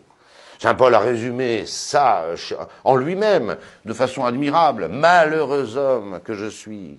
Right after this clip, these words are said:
dit saint Paul, « malheureux homme que je suis. Je fais le mal que je ne voudrais pas,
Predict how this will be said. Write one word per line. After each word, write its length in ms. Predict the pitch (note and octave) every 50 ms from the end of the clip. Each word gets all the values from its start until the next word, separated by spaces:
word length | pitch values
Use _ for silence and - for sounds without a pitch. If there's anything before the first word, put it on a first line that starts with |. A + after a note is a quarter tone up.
| C2+ A#1
dit 120 | B1 B1+
saint 200 | - - D2 C#2+
Paul, « 240 | _ - C#2+ C2+ C2+
malheureux 560 | D#2+ A2+ C#3 C#3+ C3+ C3 A#2 G2+ A#2 G#2+ F#2
homme 220 | G#2 A2+ A2 G2 -
que 80 | F2+
je 100 | D2+ D#2
suis. 460 | D2+ D2 - - D2+ C2+ B1 A#1 A#1+ _ _ _ _ _ _ _ _ _ _ _ _ _ _ _ _ _ _ _ _ _ _ _ _ _ _ _ _
Je 340 | D2 E2 F2+ A2+ D3 C#3+ B2
fais 420 | - - - - D#3+ E3 D#3 C#3
le 160 | C3+ C3+ C3
mal 640 | B2+ B2+ B2+ C3+ D3 D3 C#3+ C3+ B2+ A#2 A2 G#2+ G2+
que 140 | - C3 B2
je 120 | G#2 A#2
ne 120 | A#2+ A2+ G#2+
voudrais 460 | F#2 G2 C3 E3 E3+ - G2+ A#2 A#2+
pas, 400 | - - A#2 B2 B2 B2+ B2+